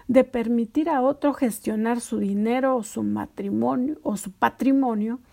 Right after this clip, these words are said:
si no media una relación cordial o incluso cierta empatía entre ambos. De igual forma, e igualdad de condiciones,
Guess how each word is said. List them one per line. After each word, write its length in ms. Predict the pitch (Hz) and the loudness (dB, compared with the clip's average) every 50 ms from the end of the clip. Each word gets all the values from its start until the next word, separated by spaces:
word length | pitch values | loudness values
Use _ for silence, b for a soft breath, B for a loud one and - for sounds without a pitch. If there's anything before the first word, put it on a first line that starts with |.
| B B B B B B B B | B B B B B B B B
si 240 | - - - 262 254 | -8 0 4 4 4
no 160 | 247 269 285 | 6 4 4
media 540 | 277 277 269 294 302 302 294 302 294 285 285 | 4 4 4 4 2 2 4 2 2 4 2
una 200 | 277 277 269 254 | 2 2 0 0
relación 600 | 233 214 208 226 196 185 - - 240 240 240 233 | -2 -4 -4 -4 -4 -4 -2 -2 0 0 0 -2
cordial 640 | - - 185 202 202 196 220 233 247 240 202 185 - _ _ _ _ _ | -2 -4 -4 -2 -2 -2 0 0 0 -2 -4 -8 -14 _ _ _ _ _
o 160 | - - 233 | -2 0 2
incluso 680 | 233 226 220 214 - 233 247 262 254 - - 277 262 277 b b b b b b b b | 2 2 0 0 0 0 0 0 -2 -2 -4 -6 -6 -6 b b b b b b b b
cierta 420 | - - 262 262 254 247 - 254 | 0 4 6 6 6 4 2 0
empatía 680 | 233 202 202 - 190 185 - _ - 233 226 226 202 202 | 0 0 0 -2 -6 -8 -6 _ 0 0 2 2 0 0
entre 280 | 214 208 196 226 233 | -2 -2 -2 0 0
ambos. 500 | 262 294 302 294 294 - - - - - _ _ _ _ b b b b b b b b b | 2 2 2 0 -2 -4 -12 -14 -14 -14 _ _ _ _ b b b b b b b b b
De 220 | 233 196 226 214 | -2 0 0 0
igual 400 | 208 202 196 190 220 220 226 220 | 0 -2 -2 -2 -2 0 0 -2
forma, 520 | - - 302 311 294 262 240 254 247 - - _ _ _ _ _ _ _ _ _ _ _ _ _ - | 0 2 2 4 4 2 -2 -4 -6 -8 -10 _ _ _ _ _ _ _ _ _ _ _ _ _ 2
e 140 | 269 254 | 4 4
igualdad 560 | 254 247 226 220 214 214 214 214 214 247 254 247 | 4 4 0 -2 -4 -4 -4 0 0 0 0 0
de 100 | 277 277 | -4 -2
condiciones, 960 | - 285 269 254 247 262 247 - - 294 311 302 294 - - - - - | 0 0 0 2 0 0 -2 0 0 0 0 0 -4 -8 -16 -18 -20 -20